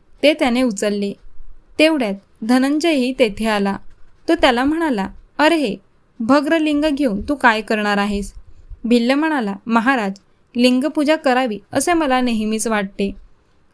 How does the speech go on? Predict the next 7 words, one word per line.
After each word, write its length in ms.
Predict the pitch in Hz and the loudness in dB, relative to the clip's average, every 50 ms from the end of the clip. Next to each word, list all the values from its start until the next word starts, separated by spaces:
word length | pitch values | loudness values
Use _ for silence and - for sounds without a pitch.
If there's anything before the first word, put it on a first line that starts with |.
| - | 0
हे 180 | 262 226 202 202 - _ - | 2 2 2 0 -8 _ -2
अनायसे 460 | 233 233 226 233 233 247 247 - 302 302 | -2 0 2 2 0 0 0 -2 -2 2
सापडले, 560 | - 254 220 190 - 214 208 190 202 202 262 - _ _ _ - - - - - - - - - | 2 2 2 0 -4 -4 -4 -2 -4 -4 -6 -8 _ _ _ -20 -20 -20 -20 -20 -18 -12 -2 2
त्यातल्या 340 | 254 254 254 247 277 311 330 | 2 2 2 2 0 0 0
त्यात 220 | 311 - 240 208 202 - | 0 0 -4 -4 -4 -8
बरेही 520 | - 220 220 226 240 247 247 254 269 269 254 | -8 0 2 2 4 4 2 2 0 0 -2
आहे, 220 | 220 208 202 196 | -2 -4 -6 -8